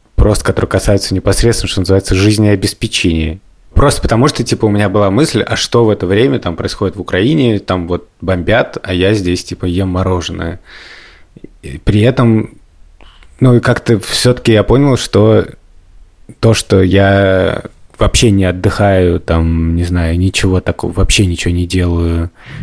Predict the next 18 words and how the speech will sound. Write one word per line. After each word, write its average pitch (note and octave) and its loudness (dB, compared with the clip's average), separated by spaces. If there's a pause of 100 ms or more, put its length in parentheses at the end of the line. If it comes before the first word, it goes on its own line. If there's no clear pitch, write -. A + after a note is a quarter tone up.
(140)
то G#2+ 4
это A2+ 0
как G#2+ 0
бы G#2+ 4
никому A2 2
на A2 2
самом G#2+ 0
деле G2+ 4
не F#2+ 0
помогает, G2+ 2 (280)
и G#2 4
я F#2+ 4
решил G2+ 0 (180)
стараться F2+ -4
как-то - -2
отдыхать, F2 0
там, F2 0
отвлекаться. F#2+ 0